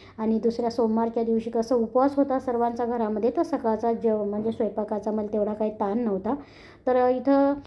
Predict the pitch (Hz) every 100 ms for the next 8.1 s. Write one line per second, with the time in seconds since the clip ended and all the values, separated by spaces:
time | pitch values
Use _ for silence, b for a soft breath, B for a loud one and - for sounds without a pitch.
0 | B B - 247 233 339 339 254 254 269
1 | 277 220 240 233 269 233 240 247 233 214
2 | 226 220 233 226 240 226 226 233 233 240
3 | 208 226 311 285 233 226 214 208 233 233
4 | 220 285 285 240 226 185 214 220 294 254
5 | 220 220 220 214 208 220 202 202 320 302
6 | 254 233 202 220 233 247 220 214 214 214
7 | 226 214 202 214 226 - 302 294 254 294